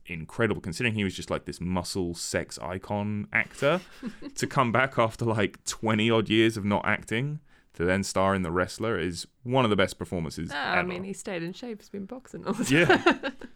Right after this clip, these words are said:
Speaker 1: Well, that was another thing. He was a boxer and playing a wrestler, and he said himself he had no respect for wrestlers. He thought it was just, you know, choreographed dance. <laughs>
Speaker 2: Oh, that kind of wrestling.
Speaker 1: That kind of wrestling, yeah.
Speaker 2: Right.
Speaker 1: So he's playing a
Speaker 2: Costumes and stuff.
Speaker 1: Yeah, yeah, yeah.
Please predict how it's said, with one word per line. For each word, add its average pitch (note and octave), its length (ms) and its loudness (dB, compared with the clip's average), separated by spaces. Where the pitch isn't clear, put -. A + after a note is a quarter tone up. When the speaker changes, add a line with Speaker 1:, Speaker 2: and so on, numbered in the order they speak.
Speaker 1:
Well, B2 120 0
that E3 80 8
was C#3+ 100 6
another C#3+ 300 6
thing. G#2+ 160 2
He C#3 100 4
was D3 80 4
a G#2 60 4
boxer G#2 440 2
and F#2 120 -2
playing A2+ 320 0
a E2 60 -2
wrestler, F2+ 500 0
and F#2 220 -4
he G#2 280 0
said C#3 200 -2
himself G2 360 -2
he B2+ 80 -2
had C3 160 0
no A2 100 0
respect F2+ 460 -2
for - 140 -8
wrestlers. C#2 560 -6
He G2+ 100 -6
thought F#2+ 220 -4
it D#2+ 40 -4
was D#2+ 120 -6
just, E2+ 180 -10
you E2+ 80 -6
know, C2 120 -8
choreographed E2 680 -4
dance. D#2 600 -4
<laughs> D3+ 160 4
Speaker 2:
Oh, A3+ 460 6
that - 240 -4
kind E3+ 180 -10
of - 60 -10
wrestling. - 200 -10
Speaker 1:
That B2 200 2
kind G#2+ 180 2
of E2 80 0
wrestling, E3+ 220 0
yeah. G3+ 380 6
Speaker 2:
Right. D3+ 240 -4
Speaker 1:
So - 160 -4
he's G2+ 160 -2
playing - 280 2
a G#2 80 0
Speaker 2:
Costumes E3 320 -4
and D#3+ 180 -12
stuff. - 240 -14
Speaker 1:
Yeah, C#3 220 6
yeah, A#2 200 8
yeah. A2+ 360 4